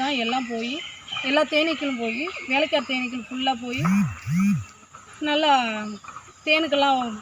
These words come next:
எடுத்து, பூக்கள்லேருந்து தேனுக்கெல்லாம் எடுத்துட்டு வந்து அது வந்து உருவாக்கிட்டு இருக்கு. அது மாதிரி இப்போ வந்து தேனீக்கு வந்து, இப்போ தேன் பெட்டி வந்து ரெண்டாயிரத்தி ஐந்நூறுரூவாய்க்கு நாங்க போட்டு வாங்கினோம்.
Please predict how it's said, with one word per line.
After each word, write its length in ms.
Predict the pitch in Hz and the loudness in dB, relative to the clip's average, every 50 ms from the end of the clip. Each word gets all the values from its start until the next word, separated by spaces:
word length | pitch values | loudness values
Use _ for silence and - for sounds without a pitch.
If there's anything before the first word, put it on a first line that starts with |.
| - - - - | -12 -10 -6 -6
எடுத்து, 220 | 247 247 247 - 320 269 247 | -4 -4 -4 -6 -6 -6 -4
பூக்கள்லேருந்து 520 | 302 285 - 285 269 254 254 254 240 - | -6 0 0 0 0 0 -2 -4 -4 -4
தேனுக்கெல்லாம் 440 | 254 254 262 240 247 240 233 233 220 | -4 -4 -4 -4 -2 -2 0 0 0
எடுத்துட்டு 320 | 214 214 214 226 - 220 208 | -2 -4 -8 -10 -8 -6 -6
வந்து 180 | 202 196 220 277 302 - - - - - 240 | -6 -6 -6 -8 -8 -12 -18 -20 -14 -8 -8
அது 100 | 233 226 233 233 | -6 -4 -4 -4
வந்து 180 | 240 254 269 277 262 240 226 220 | -4 -2 -2 -2 -2 -2 -4 -4
உருவாக்கிட்டு 460 | 226 240 254 262 262 233 226 214 - 202 | -4 -2 -2 -2 -2 -4 -6 -6 -8 -10
இருக்கு. 240 | 202 196 - 233 277 339 359 - - - - - - - - - - 226 | -10 -8 -8 -8 -8 -8 -10 -14 -16 -18 -16 -18 -18 -18 -18 -14 -8 -4
அது 120 | 247 262 269 269 | -2 0 2 2
மாதிரி 180 | 269 277 277 262 277 294 277 240 220 214 208 202 196 196 190 190 196 151 - - - - - - - - - - - - - - - - - - - - - - - - - - - 214 - - - - 302 285 | 4 4 2 0 0 -2 -2 -2 -2 -2 -2 -4 -4 -6 -6 -8 -8 -10 -12 -14 -16 -14 -14 -14 -12 -12 -12 -14 -14 -16 -14 -14 -12 -12 -12 -14 -14 -16 -16 -16 -14 -12 -10 -10 -8 -10 -10 -12 -12 -6 -6 -6
இப்போ 160 | 247 - 330 302 294 294 | 2 4 6 6 6 4
வந்து 240 | 294 311 311 370 381 359 311 262 - - - - - - - - - - - - - - | 2 2 0 0 2 2 0 0 -2 -8 -12 -14 -12 -10 -10 -10 -10 -12 -14 -14 -8 2
தேனீக்கு 540 | - 320 320 359 392 392 370 330 294 254 277 262 262 | 4 6 6 8 6 6 4 2 2 0 0 0 0
வந்து, 220 | 254 247 247 320 311 285 262 240 220 - - - - - - - - - - - - | -2 -4 -2 -2 0 0 0 -2 -4 -6 -10 -10 -10 -10 -12 -12 -14 -16 -16 -14 -8
இப்போ 140 | - - 240 - | -6 -4 2 4
தேன் 220 | 311 330 381 415 359 339 | 6 8 8 8 6 6
பெட்டி 220 | 302 277 233 302 294 277 | 4 4 4 2 0 2
வந்து 140 | 269 269 320 285 | 0 0 0 0
ரெண்டாயிரத்தி 340 | 262 247 262 277 294 311 294 | 0 2 2 0 2 2 0
ஐந்நூறுரூவாய்க்கு 400 | 277 269 247 247 269 269 285 247 | 0 0 -2 -2 -4 -2 -2 -2
நாங்க 160 | 233 226 226 - | -2 -4 -6 -6
போட்டு 180 | 247 247 233 254 226 | -6 -6 -6 -6 -6
வாங்கினோம். 360 | 214 208 202 196 202 240 320 | -6 -4 -4 -4 -4 -4 -6